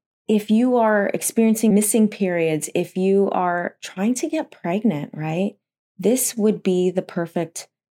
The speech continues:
one-to-one coaching program for you. And like I said, if you're wanting that support, send me a D M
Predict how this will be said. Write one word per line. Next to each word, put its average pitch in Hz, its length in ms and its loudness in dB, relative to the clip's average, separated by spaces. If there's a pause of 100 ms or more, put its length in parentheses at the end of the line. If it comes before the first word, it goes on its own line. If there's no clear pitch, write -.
(120)
one-to-one 165 460 -2
coaching 156 400 -4
program 151 500 -4 (140)
for 190 240 0
you. 196 480 0 (340)
And 170 240 -4
like 180 160 -2
I 175 60 -4
said, - 280 -2 (140)
if 165 160 -8
you're 175 180 2
wanting 190 380 0
that 202 200 -2
support, 190 580 -4 (540)
send 233 300 0
me 285 220 2
a 226 40 4
D 185 440 -2
M 190 420 -2